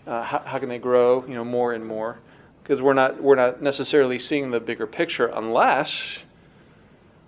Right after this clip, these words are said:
you have a long-term relationship with someone,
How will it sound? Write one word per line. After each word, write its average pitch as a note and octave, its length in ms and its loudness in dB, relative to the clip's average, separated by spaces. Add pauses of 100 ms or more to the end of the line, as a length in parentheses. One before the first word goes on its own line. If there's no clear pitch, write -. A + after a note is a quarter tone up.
(240)
you B2+ 140 -2
have C3+ 300 4
a A#2+ 40 4
long-term B2 480 -2
relationship G#2+ 600 -4
with G#2 140 -14
someone, G2 460 -10